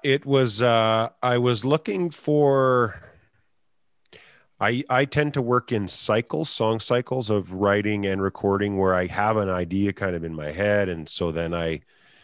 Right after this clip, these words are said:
I work within it, and I just was feeling softer and a little gentler. Just wanted to, I wanted to deliver some songs that weren't so boisterous. And so I was just writing, and it was really leaning towards more of this, like, very,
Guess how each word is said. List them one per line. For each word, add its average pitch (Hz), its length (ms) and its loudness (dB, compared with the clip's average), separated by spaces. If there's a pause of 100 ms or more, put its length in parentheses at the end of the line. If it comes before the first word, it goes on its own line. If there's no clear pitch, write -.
(180)
I 87 100 -4
work 95 280 0
within 110 300 0
it, 107 120 0
and 107 160 2
I 120 120 2
just - 420 -6 (580)
was - 120 -12
feeling 147 760 2 (1200)
softer 120 680 -2
and 90 100 -4
a 90 60 -4
little 101 260 0
gentler. 87 800 -4 (220)
Just - 240 -6
wanted 101 300 -2
to, 101 120 -4 (160)
I 110 60 -2
wanted 113 280 0
to 120 100 -2
deliver 101 440 -2
some 104 220 -6
songs 101 400 -2
that 92 160 -4
weren't 92 320 -8
so 92 240 -2 (120)
boisterous. 90 800 -4
And 92 160 -6
so 90 300 -2 (680)
I 113 60 0
was 123 100 0
just 139 160 -2
writing, 113 500 0
and 104 140 -4
it 110 40 -2
was 104 180 -4
really 120 420 2
leaning 113 340 0
towards 101 340 -2
more 95 240 0
of 98 80 -2
this, - 300 -4
like, 90 240 -2
very, 107 420 0